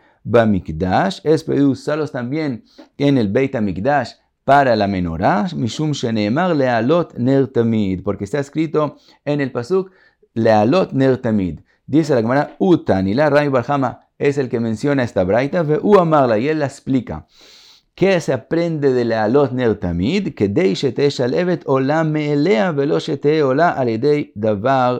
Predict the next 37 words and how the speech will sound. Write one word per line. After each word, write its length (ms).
אחר. 500
Aprendemos 560
del 140
pasuk 340
que 380
la 320
llama, 520
la 160
vela 320
misma, 340
la 140
menorá, 360
tiene 280
que 340
iluminarse, 800
es 80
que 80
estar 200
prendida 460
por 180
sí 280
misma 460
y 160
no 340
a 100
través 300
de 80
otra 260
cosa. 240
Y 80
si 120
uno 200
usa 400
o 160
mechas 400
o 80
aceites 640